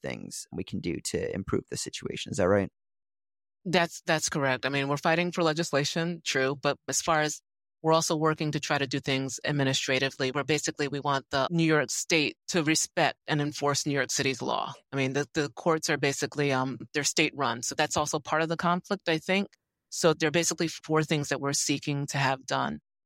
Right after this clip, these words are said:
Speaker 2: One, the first is, is that we want the chief judge of the Court of Appeals, that's the New York State's highest court, and he has the authority to do this, to issue an administrative order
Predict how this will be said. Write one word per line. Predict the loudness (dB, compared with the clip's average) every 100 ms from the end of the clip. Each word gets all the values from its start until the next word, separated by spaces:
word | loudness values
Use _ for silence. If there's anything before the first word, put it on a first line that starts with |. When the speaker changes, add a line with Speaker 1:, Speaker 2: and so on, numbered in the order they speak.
| _ _ _ _
Speaker 2:
One, | 2 6 6 4
the | 0
first | 2 2 2
is, | 0
is | 0 2
that | 2
we | 0
want | 0 0 -2 -2
the | 2 4
chief | 4 2 2
judge | 2 2
of | 0
the | 0
Court | -2 -2 0
of |
Appeals, | 0 0 0 0 0
that's | 0 0
the | -4
New | -2 -2
York | -2
State's | 0 -2 0
highest | 0 0 -2
court, | -6 -2 -2 -4 -4
and | 0
he | 0
has | 0
the | 0
authority | 0 0 0 0
to | -2
do | -2
this, | 0 0 -2 -6 _
to | -4 2
issue | 2 4 2
an | 2
administrative | 2 2 0 0 0 -2 -6 -2
order | 4 6 6 4 0